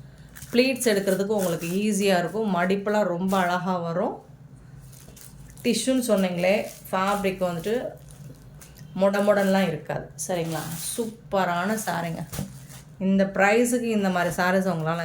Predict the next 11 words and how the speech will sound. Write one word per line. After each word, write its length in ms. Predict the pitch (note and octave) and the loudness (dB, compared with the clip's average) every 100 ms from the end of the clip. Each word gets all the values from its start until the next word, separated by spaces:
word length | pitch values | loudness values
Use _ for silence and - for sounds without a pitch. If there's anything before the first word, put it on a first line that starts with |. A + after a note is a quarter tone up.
| D#3 | -4
எங்கேயுமே 560 | E3+ F3+ G3+ G#3 D#3+ F#3+ F#3+ | -2 0 0 0 -2 -4 -4
பர்ச்சேஸ் 320 | D#3+ E3+ E3 | -6 -6 -6
பண்ண 160 | D#3 | -6
முடியாது. 220 | C#3+ - - - - | -8 -12 -16 -14 -10
சூப்பரான 440 | G#3+ - G3+ G#3 F3+ | -4 0 2 4 2
ஆஃபர்ல 340 | F#3 G#3 F#3 F3 | 2 2 0 0
கிடைச்சிருக்கு. 440 | D#3+ D#3 D#3+ D#3 E3 | -2 -2 -6 -4 -4
மிஸ் 160 | F3+ | -4
பண்ணா 180 | - F3+ | -4 -2
புக் 220 | F3 F3 F3 | -4 -6 -8
பண்ணிக்கோங்க. 440 | D#3 D#3 F#3 C#4+ | -8 -6 -4 -6